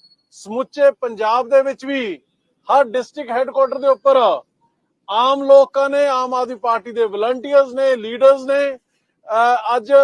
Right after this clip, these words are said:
ਵੱਡੇ ਪੱਧਰ ਦੇ ਉੱਪਰ ਸਮੁੱਚੇ ਪੰਜਾਬ ਦੇ ਵਿੱਚ ਵਿਰੋਧ ਚੱਲ ਰਿਹਾ ਹੈ ਤੇ ਬਹੁਤ ਭਾਵਨਾਵਾਂ ਨੂੰ ਠੇਸ ਹੈ ਜਿਹੜੀ ਸ਼੍ਰੀ ਅਮਿਤ ਸ਼ਾਹ ਦੇ ਇਸ ਹਲਕੇ ਘਟੀਆ ਦਰਜੇ ਦੇ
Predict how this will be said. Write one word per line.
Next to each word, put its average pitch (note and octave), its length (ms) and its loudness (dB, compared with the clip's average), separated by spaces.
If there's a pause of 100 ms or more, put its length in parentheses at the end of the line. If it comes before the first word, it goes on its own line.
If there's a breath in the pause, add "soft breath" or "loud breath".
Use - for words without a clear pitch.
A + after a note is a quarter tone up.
ਵੱਡੇ G#3+ 340 0
ਪੱਧਰ B3+ 280 0
ਦੇ C#4+ 100 -4
ਉੱਪਰ B3+ 200 -4
ਸਮੁੱਚੇ B3 340 -8
ਪੰਜਾਬ A#3+ 400 -4
ਦੇ C4 100 -2
ਵਿੱਚ B3+ 220 -10
ਵਿਰੋਧ B3+ 360 2
ਚੱਲ B3 300 -4
ਰਿਹਾ B3+ 180 2
ਹੈ G#3+ 280 0 (580)
ਤੇ C#4 400 8 (160)
ਬਹੁਤ A#3 480 2 (520)
ਭਾਵਨਾਵਾਂ C4+ 600 -2
ਨੂੰ C#4 160 -4
ਠੇਸ C4 380 -2
ਹੈ C#4 60 6
ਜਿਹੜੀ C#4 440 -4 (400)
ਸ਼੍ਰੀ C#4+ 320 -6 (160)
ਅਮਿਤ C4+ 260 -6
ਸ਼ਾਹ C4+ 300 -2
ਦੇ C#4 160 2 (200)
ਇਸ C4+ 420 2 (800)
ਹਲਕੇ C#4+ 520 2
ਘਟੀਆ C4+ 680 -2
ਦਰਜੇ B3 460 -2
ਦੇ B3+ 340 4